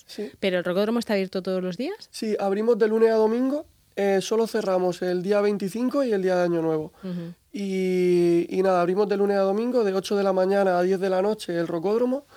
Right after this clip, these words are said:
Speaker 1: y a once y media el restaurante. El restaurante los domingos por la noche no abre, abre solo de lunes a sábado, mediodía y
Speaker 2: Y
Speaker 1: cenas,
Speaker 2: noche.
Speaker 1: y
Speaker 2: Mm.
Speaker 1: el domingo a mediodía.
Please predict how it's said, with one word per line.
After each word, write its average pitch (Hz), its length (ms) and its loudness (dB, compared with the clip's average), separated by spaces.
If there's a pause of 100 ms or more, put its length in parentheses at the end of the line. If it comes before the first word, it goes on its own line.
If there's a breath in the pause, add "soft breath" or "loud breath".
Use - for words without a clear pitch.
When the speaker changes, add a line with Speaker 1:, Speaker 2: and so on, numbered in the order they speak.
(360 loud breath)
Speaker 1:
y 196 160 -2
a 185 120 2
once 202 340 0
y 208 80 2
media 240 440 2
el 220 60 0
restaurante. 165 640 -2 (600 soft breath)
El 185 920 2
restaurante 196 520 0
los 214 140 2
domingos 214 440 0
por 214 140 -2
la 196 100 2
noche 208 280 -2
no 202 140 0
abre, 247 300 0 (460 soft breath)
abre 190 280 0
solo 220 480 0
de 175 360 -2
lunes 196 260 0
a 202 80 -4
sábado, 208 1040 -2
mediodía 202 800 0
y 190 400 -4
Speaker 2:
Y 185 40 -4
Speaker 1:
cenas, 233 460 0
Speaker 2:
noche. - 100 -20
Speaker 1:
y 196 560 0
Speaker 2:
Mm. 180 40 -2
Speaker 1:
el 180 100 -4
domingo 196 340 -2
a 202 40 0
mediodía. 160 460 -2